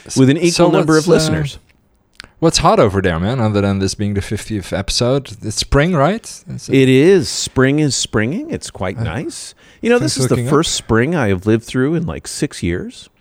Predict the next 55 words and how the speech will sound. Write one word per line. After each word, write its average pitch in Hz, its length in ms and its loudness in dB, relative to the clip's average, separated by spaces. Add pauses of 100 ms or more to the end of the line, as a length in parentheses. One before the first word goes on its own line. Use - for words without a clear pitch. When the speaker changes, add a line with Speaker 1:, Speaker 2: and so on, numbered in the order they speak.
(240)
Speaker 1:
And, 101 300 -8
Speaker 2:
Wow. 151 140 2
Speaker 1:
uh, - 180 -4 (260)
I'm 330 140 -8
actually 135 280 -8
Speaker 2:
Yeah. - 80 -12
Speaker 1:
kind 143 140 -4
of 156 100 -12
liking 165 340 -10
it. - 80 -20 (600)
You 104 100 -4
Speaker 2:
Yeah, 113 60 2
Speaker 1:
know, 170 40 0
Speaker 2:
is 240 80 -2
it 120 60 -4
Speaker 1:
all 120 40 -6
the 117 120 -2
Speaker 2:
good? 104 120 -6
Speaker 1:
flowers 110 520 -10
are - 20 -12
coming 180 300 -8
up 233 400 -8
and 80 220 -8 (680)
the 151 80 -4
plants 117 380 -2
are 143 40 -4
coming 151 280 -2
back. 147 560 -2
The 95 80 -8
birds 110 360 -2
are 123 60 -4
chirping. 156 560 -8 (180)
Early 123 280 2
birds 127 360 2
are 131 60 2
getting 131 320 0
eaten, 190 540 -4
or 110 220 0
early 135 200 4
worms, 131 380 0
rather, 143 400 0
are 117 60 -2
getting 110 240 0
Speaker 2:
Wow. 107 100 -2
Speaker 1:
eaten. 175 300 -8 (880)
Speaker 2:
Well, 131 120 2
here 196 180 4
I 165 120 2
think 156 300 -2
in 131 80 -6
Singapore 123 380 -2
it's 104 80 -4
slightly 120 600 -4
less 104 520 -4
humid, 95 680 -8